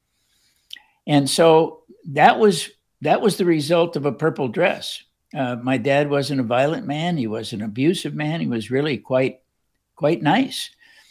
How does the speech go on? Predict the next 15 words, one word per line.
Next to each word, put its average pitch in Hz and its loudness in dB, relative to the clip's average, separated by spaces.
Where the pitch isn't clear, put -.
but 120 -2
he 139 0
was 131 -2
really, 156 4
uh, 107 -6
perplexed - 0
by 135 -4
what 127 0
had 113 -4
happened. 131 -4
And 156 2
then 170 2
his 156 0
adopted 151 2
brother, 127 0